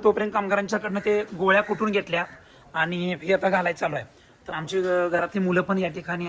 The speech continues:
आहेत, तर हे सगळं चालू आहे. ह्या सगळ्या गाईच्या पाडीनं जर दिलं तर आता ऑक्टोबरपर्यंत बघायचं काम नाही. आता जे आम्ही हे देणार आहे हे ऑक्टोबरपर्यंत. आता हे बघा, ह्या,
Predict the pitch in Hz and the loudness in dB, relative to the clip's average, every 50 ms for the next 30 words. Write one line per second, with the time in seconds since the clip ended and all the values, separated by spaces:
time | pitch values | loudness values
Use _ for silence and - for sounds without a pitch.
0 | - 156 156 156 175 175 - - - - - - - - - - - - - - | -4 -2 -2 -2 -2 -4 -6 -12 -20 -20 -20 -20 -18 -18 -18 -18 -20 -14 -6 0
1 | 175 156 185 180 - 190 165 180 185 - - 156 151 156 175 170 160 156 175 190 | 2 4 4 4 4 4 4 4 4 4 4 4 4 6 4 4 4 2 -2 -4
2 | - - - - - - - - - 180 143 143 135 180 190 202 214 208 208 196 | -6 -14 -20 -16 -12 -10 -4 0 0 0 0 0 2 4 6 6 6 6 4 2
3 | 196 - 214 208 - 185 190 190 196 185 202 - 202 214 202 190 151 - - - | 2 2 2 2 2 2 0 0 0 0 0 0 0 0 0 0 0 -2 -8 -18
4 | - - - 180 170 - - - - - - - 240 226 220 233 233 - 233 226 | -16 -8 -2 -2 0 2 0 0 0 -2 0 2 2 4 4 2 2 2 0 2
5 | 220 220 202 190 190 - 214 - 175 165 156 143 131 117 - - - - - - | 2 2 2 0 -2 -4 -4 -4 -4 -4 -4 -6 -12 -12 -16 -18 -20 -14 -8 -4
6 | - 170 - 208 202 208 214 202 208 214 208 220 220 214 208 202 202 196 190 156 | -4 -2 0 0 2 4 4 2 2 2 -2 -2 0 0 2 4 4 4 2 2
7 | 120 - - - - - - - - - - 202 - - 190 196 - - - 226 | -2 -6 -10 -18 -20 -20 -20 -20 -10 -6 -4 -2 0 2 0 0 0 -2 -2 0
8 | 233 220 233 220 - 220 202 180 170 175 165 - 214 220 220 233 196 165 135 - | 2 2 2 2 2 0 0 0 0 0 0 2 2 2 2 4 2 2 0 0
9 | - - - - - - - - - - - 202 208 220 226 233 - - | -4 -6 -6 -6 -6 -6 -6 -6 -4 2 6 8 8 8 8 6 4 0